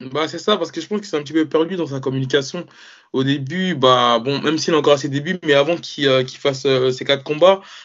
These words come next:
il parlait du U F C, du U F C, du U F C. Je pense qu'au fil des, du temps, il a pris, euh, il a pris de la hype et forcément, bah, les organisations, elles ont dû le contacter, comme le Bellator, le P F L ou autre. Donc, il a dû, je,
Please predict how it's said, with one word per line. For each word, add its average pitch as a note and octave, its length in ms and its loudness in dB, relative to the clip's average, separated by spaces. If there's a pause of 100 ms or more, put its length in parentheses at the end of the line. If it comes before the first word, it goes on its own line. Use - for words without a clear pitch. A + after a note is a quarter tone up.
(120)
il A2+ 80 -10
parlait C#3 220 2
du C3+ 240 2
U C#3 40 2
F C3 40 -6
C, D3 160 0
du C3+ 160 2
U C3+ 60 4
F C3 40 -4
C, C3+ 140 -4
du C3+ 100 0
U C3+ 60 0
F - 20 -8
C. F#3 140 0
Je D#3 80 -6
pense F3 180 -2
qu'au C#3 140 -2
fil C#3+ 320 -6
des, C#3 140 2
du C3 280 -8
temps, F3+ 320 4 (400)
il B2+ 140 4
a C3 80 4
pris, C#3 260 -2
euh, C3 100 4
il C3 80 2
a C3+ 60 2
pris C3+ 140 -6
de C#3 80 -2
la C#3 280 2
hype F#3+ 180 -2
et C3 200 0
forcément, D3 480 -2
bah, C3+ 160 0
les B2+ 180 -2
organisations, C3+ 520 0
elles C#3 100 -4
ont C3+ 40 -4
dû B2 100 -6
le B2 80 -4
contacter, C3 400 0
comme B2+ 180 -2
le B2 80 0
Bellator, B2+ 480 4
le C3 100 2
P C3 160 4
F B2+ 120 -6
L C3 140 -2
ou C#3 120 2
autre. A3 260 2 (280)
Donc, C#3 120 -8
il C#3 60 2
a C#3 60 4
dû, D3+ 400 -6
je, - 100 -12